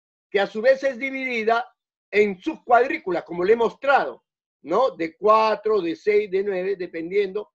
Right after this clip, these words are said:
de cuál sea. Estas subcuadrículas también se llaman cajas, ¿ya, chicos? Cajas o regiones. ¿Qué tenemos que hacer? ¿Cuáles son las reglas para rellenar las casillas o cuadrículas?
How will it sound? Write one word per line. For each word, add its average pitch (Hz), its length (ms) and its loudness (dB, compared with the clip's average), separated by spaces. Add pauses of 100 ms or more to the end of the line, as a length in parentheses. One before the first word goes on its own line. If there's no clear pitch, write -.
(300)
de 143 120 -6
cuál 185 240 -4
sea. 151 400 0 (680)
Estas 285 380 0
subcuadrículas 262 680 -2
también 214 300 -2
se 196 160 -6
llaman 202 420 -4
cajas, - 640 -6 (160)
¿ya, 202 340 -4
chicos? 269 520 -6 (280)
Cajas 185 540 -2 (140)
o 170 140 -2
regiones. 170 580 -6 (1080)
¿Qué 339 200 -4
tenemos 285 440 -6
que 220 100 -4
hacer? 233 360 -2
¿Cuáles 285 260 -2
son 262 140 -2
las 220 160 -2
reglas 247 340 -4
para 175 220 -4
rellenar 170 720 -4
las 139 220 -16
casillas 165 520 -8
o 147 140 -12
cuadrículas? 156 600 -8